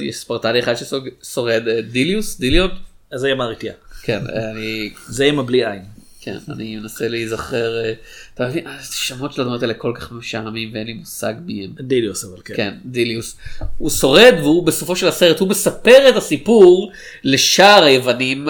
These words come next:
Speaker 1: אה, על מישורי פלטאה, איפה שהם אחרי זה יזכו בניצחון מול הפרסים.
Speaker 2: כן.
Speaker 1: אה, ואם היית רוצה לעשות את הגרסה הזאת, שזה עדיין אומר שבילינו בעצם, אתה יודע,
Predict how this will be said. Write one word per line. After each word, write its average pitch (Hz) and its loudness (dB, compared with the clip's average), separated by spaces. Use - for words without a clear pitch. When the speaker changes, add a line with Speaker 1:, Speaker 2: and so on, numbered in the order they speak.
Speaker 1:
אה, 123 4
על 123 2
מישורי 123 0
פלטאה, 143 4
איפה 143 0
שהם 123 0
אחרי 120 0
זה 117 -6
יזכו 110 -8
בניצחון 113 -10
מול 113 -6
הפרסים. 165 -2
Speaker 2:
כן. 107 -10
Speaker 1:
אה, 139 2
ואם 269 2
היית 302 2
רוצה 196 2
לעשות 165 0
את - -8
הגרסה 123 -2
הזאת, 117 -2
שזה 131 -4
עדיין 127 2
אומר 135 0
שבילינו 120 -4
בעצם, 117 0
אתה - -20
יודע, 123 0